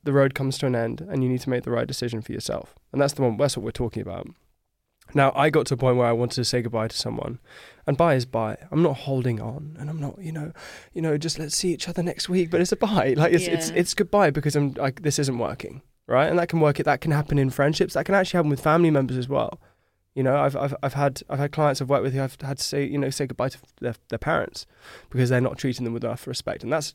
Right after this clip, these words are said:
Speaker 1: that's a real, that's a different kind, another ball game. But back to even a relationship style, saying goodbye is a really hard thing to do 'cause you're saying goodbye to all the good things. But actually, and, and when I was, when I was, when I ended this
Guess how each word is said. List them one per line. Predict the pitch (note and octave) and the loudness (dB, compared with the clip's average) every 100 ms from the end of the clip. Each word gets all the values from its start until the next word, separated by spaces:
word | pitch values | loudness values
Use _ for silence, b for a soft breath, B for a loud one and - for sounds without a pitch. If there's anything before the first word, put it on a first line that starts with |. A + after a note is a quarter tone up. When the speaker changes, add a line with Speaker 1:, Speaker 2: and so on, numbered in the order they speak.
| _ | _
Speaker 1:
that's | A#2+ - | -8 -4
a | B2+ | 0
real, | C#3 | 2
that's | A#2+ A2+ | 2 -2
a | |
different | B2+ - | -6 -6
kind, | B2 G#2 - C#3 | -6 -6 -8 -2
another | A#2+ A2+ | 0 2
ball | C#3 | 0
game. | G#2+ G#2 B B B - | 0 -4 B B B 0
But | D#3+ A2 | 2 4
back | F#3+ G#3 - | 2 2 2
to | F#3 D#3 C#3+ | 4 6 4
even | D#3+ C#3+ | 2 4
a | C3 | 4
relationship | C3+ F3 F3 - - | 6 4 4 0 -2
style, | - - G2 C#3+ | -2 0 0 -2
saying | - D3+ | 0 0
goodbye | C#3+ C#3+ C3+ | 2 2 4
is | B2 C3+ | 2 2
a | |
really | C3+ | 0
hard | B2 A2+ | 0 -2
thing | A#2+ | -4
to | A#2 | -6
do | A#2 | -8
'cause | A#2+ | -6
you're | A#2 | -6
saying | A#2+ A#2 | -4 -2
goodbye | A#2 A#2 | -2 -4
to | A#2+ | -6
all | |
the | A#2 | -4
good | F3+ F#3 | -2 0
things. | D3+ B2+ | -2 -2
But | B2 | 0
actually, | D#3 F3+ - D3 C3 B B B B B _ _ _ _ _ D3+ | 0 0 0 0 0 B B B B B _ _ _ _ _ 0
and, | D3 - - | 2 0 -2
and | D3 | 2
when | E3 | 4
I | G3+ | 6
was, | F#3 - - | 4 2 -6
when | D#3+ E3 | 0 4
I | F3 | 4
was, | D#3 - _ | 2 -4 _
when | - D3 | -2 2
I | E3 D3+ D#3+ | 2 2 0
ended | F3 E3 C#3 | 2 2 2
this | C3 - - | 0 0 -4